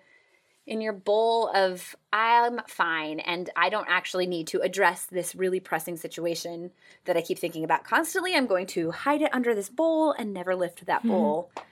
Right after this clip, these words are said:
Speaker 1: It's really not. Like, once you lift it, it's gonna be scary. A bat might fly out and you'll, your heart will race <laughs> until you capture the bat
Speaker 2: Oh.
Speaker 1: and put it where it needs to be.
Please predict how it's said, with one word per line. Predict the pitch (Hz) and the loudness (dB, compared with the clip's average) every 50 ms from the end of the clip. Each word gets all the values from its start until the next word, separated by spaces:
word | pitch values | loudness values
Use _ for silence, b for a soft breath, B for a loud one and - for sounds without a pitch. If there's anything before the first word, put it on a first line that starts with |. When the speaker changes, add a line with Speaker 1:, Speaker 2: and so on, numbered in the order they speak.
| B B B B | B B B B
Speaker 1:
It's | _ 147 - 220 | _ -12 -2 0
really | 226 214 185 | 2 2 4
not. | 185 175 147 110 - | 4 2 2 2 0
Like, | - 180 175 | -2 -2 2
once | 226 233 254 254 247 | 4 4 4 4 2
you | 214 | 0
lift | 202 202 190 - - - | 2 2 2 2 2 0
it, | 302 320 302 - | 2 2 2 2
it's | - 202 - | 0 -6 -2
gonna | - 220 208 175 | -2 0 0 0
be | 170 180 170 165 - - _ _ | 0 0 0 0 -2 -4 _ _
scary. | - - - - - - - 202 196 190 190 190 185 190 185 - _ | -12 -12 -12 -14 -4 0 2 2 2 2 2 0 0 -2 -4 -4 _
A | 190 | -4
bat | - - 202 196 - | 4 6 6 6 6
might | - 214 - - | 2 -2 -4 0
fly | - 214 196 | 2 2 4
out | 185 185 190 190 196 - | 6 8 8 6 6 4
and | 196 190 | -2 -4
you'll, | 180 170 165 165 - - | -4 -4 -4 -4 -6 -4
your | 190 185 190 | -2 -2 -2
heart | 185 - 233 220 - | 2 2 2 2 2
will | 214 208 202 | 2 -4 -4
race | 202 190 233 220 226 254 254 - - - - - - | 0 2 4 4 4 2 -2 -2 -4 -6 -8 -12 -14
<laughs> | - - - - | -14 -10 -2 0
until | 233 233 - 285 247 | 0 2 4 4 4
you | 247 226 | 4 2
capture | 190 - 214 185 196 - - | 0 2 4 4 4 4 0
the | 240 220 | 0 2
bat | 294 240 190 196 208 - | 4 6 6 6 6 4
Speaker 2:
Oh. | - | 2
Speaker 1:
and | 202 190 | -6 -4
put | - 254 208 | -2 0 2
it | 208 - | 2 4
where | 208 208 202 | 4 2 2
it | 196 | 2
needs | 202 196 - - | -2 -6 -4 -6
to | 202 | -2
be. | 185 190 196 208 233 254 254 | 0 2 2 2 2 2 0